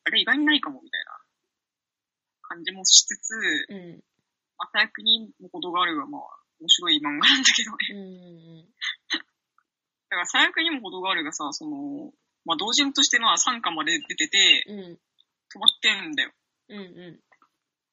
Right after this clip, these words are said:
Speaker 1: で、なんかその、いろいろ意味深なことをTwitterで言って、そのまま止まってて、
Speaker 2: うんうん。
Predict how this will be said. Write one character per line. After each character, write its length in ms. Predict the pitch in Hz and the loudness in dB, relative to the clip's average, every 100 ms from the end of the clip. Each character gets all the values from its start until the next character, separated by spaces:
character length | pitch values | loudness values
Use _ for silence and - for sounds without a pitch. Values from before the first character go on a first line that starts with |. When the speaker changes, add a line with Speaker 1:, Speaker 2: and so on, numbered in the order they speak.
| - | -4
Speaker 1:
で、 80 | - | 0
な 80 | 285 | 0
ん 60 | |
か 140 | - - | 0 -2
そ 140 | 165 | -4
の、 80 | 165 | -2
い 80 | 170 | -2
ろ 140 | 220 | 0
い 20 | |
ろ 120 | 226 | 0
意 100 | 208 | 2
味 80 | 214 | 6
深 220 | - 233 | 6 6
な 100 | 233 | -2
こ 140 | 226 247 | -6 -6
と 120 | 427 | -6
を 80 | 233 | -2
Twitter 380 | - 175 - 185 | -4 -2 0 0
で 80 | |
言 40 | - | 0
っ 40 | _ | _
て、 220 | - 185 | 4 4
そ 140 | 170 175 | 4 0
の 60 | 180 | -6
ま 40 | |
ま 40 | |
止 80 | - | -6
ま 80 | 180 | -8
っ 80 | - | -8
て 100 | - | -2
て、 340 | 156 143 - | 2 2 0
Speaker 2:
う 40 | 208 | -6
ん 20 | 190 - 180 | -12 -16 -18
う 40 | |
ん。 60 | 170 | -20